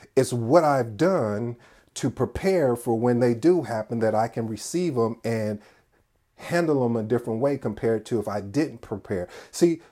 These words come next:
you know, when, when people are getting ready for the Olympics, the Olympics is every four years. So just imagine this, for four years,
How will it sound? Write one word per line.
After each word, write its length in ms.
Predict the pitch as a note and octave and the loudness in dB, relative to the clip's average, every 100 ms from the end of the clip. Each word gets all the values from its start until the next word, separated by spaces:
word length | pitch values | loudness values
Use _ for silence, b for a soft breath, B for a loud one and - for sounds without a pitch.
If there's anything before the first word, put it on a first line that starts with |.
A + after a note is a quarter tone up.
| b _ | b _
you 120 | E3+ | 0
know, 100 | F#3+ | 0
when, 340 | E3 D3+ C3+ B2+ _ _ - _ _ _ _ _ - C3+ - B B B | 2 0 -4 -8 _ _ -20 _ _ _ _ _ -20 -20 -18 B B B
when 160 | - C3+ | -4 -4
people 260 | - - F3 | -4 -6 -2
are 20 | |
getting 220 | D3+ C3+ | 0 2
ready 240 | A2+ A#2+ | 4 4
for 160 | A2 A#2+ | 4 0
the 120 | G#2+ | 0
Olympics, 640 | F#2+ G#2+ G#2+ E2 D#2+ - - _ _ _ _ _ _ _ _ _ _ _ _ - _ b b b b b b _ | 0 -2 -4 -8 -10 -16 -18 _ _ _ _ _ _ _ _ _ _ _ _ -18 _ b b b b b b _
the 60 | C#3+ | 4
Olympics 300 | F#3+ E3+ A#2 | 4 4 0
is 120 | G#2+ | 4
every 220 | B2+ A#2 | 4 4
four 300 | - B2 G#2+ | 0 2 2
years. 560 | G2+ G2 D#2 - - - | 2 -2 -4 -10 -20 -12
So 140 | - | -2
just 220 | D#3+ G#3 F3 | 0 0 2
imagine 360 | C#3 B2 G#2 | 4 4 2
this, 140 | F#2 - | -4 -6
for 140 | - | -12
four 340 | - - E3 | -4 0 2
years, 500 | D3 C3 G2 F2 - | 2 0 0 -2 -8